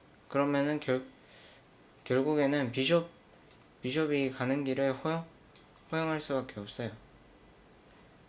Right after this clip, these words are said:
자, 킹 비식스를 이동하게 되면은 일단 먼-, 일단 먼저,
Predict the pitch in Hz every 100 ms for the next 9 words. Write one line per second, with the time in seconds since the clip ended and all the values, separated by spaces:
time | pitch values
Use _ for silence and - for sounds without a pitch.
0 | - 123 117 113 - - - - - -
1 | 165 123 117 143 - - - - - -
2 | - - - - - - - - 135 123
3 | 110 110 131 131 - - - - - -
4 | - - 143 131 120 120 127 127 107 127
5 | 143 139 147 131 117 117 - - - -
6 | - - - - - - - - - -
7 | - - - - - 151 143 139 117 113
8 | 117